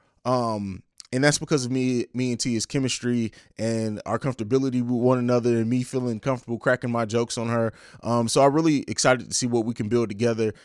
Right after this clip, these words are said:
as we continue to just work together. And that's one of those things that, you know, m-, me and Tia met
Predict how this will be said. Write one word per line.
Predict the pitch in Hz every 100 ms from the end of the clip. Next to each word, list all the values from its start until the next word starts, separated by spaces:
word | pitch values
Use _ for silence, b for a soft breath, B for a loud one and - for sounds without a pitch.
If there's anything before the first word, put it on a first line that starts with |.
| b
as | 101 110
we | 127
continue | 123 113 139 127
to | 120
just | 117 104
work | 123 -
together. | 104 110 104
And | 120
that's | 160
one | 185 175
of |
those | 131 120
things | - 135 135 107
that, | 107 92 b b b b b
you | 135
know, | 127
m-, | 110 107 - -
me | 147 190
and |
Tia | 170 165 135
met | 117 120